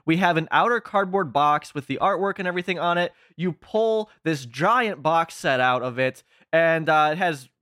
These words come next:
basically the same artwork a-, as we have on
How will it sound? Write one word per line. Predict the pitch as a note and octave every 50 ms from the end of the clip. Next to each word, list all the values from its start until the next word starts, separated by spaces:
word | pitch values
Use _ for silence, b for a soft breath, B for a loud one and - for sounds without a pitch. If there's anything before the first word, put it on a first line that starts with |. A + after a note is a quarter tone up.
| _
basically | C3+ E3 F3+ F3 - F#3 - F3 E3+ D#3+
the | C#3+ D3
same | - - E3 D3 C3+
artwork | C3+ C3 C3+ B2+ B2 C#3 C#3 C#3 C3 - b b b b b
a-, | - C3+ C#3 -
as | C#3+ C#3 C#3 B2 B2
we | A#2+ C3+ C#3+ C#3+
have | D3+ C#3 C3 C3 A#2
on | G#2+ C3 B2+ B2+ B2+ B2+ B2+ A#2+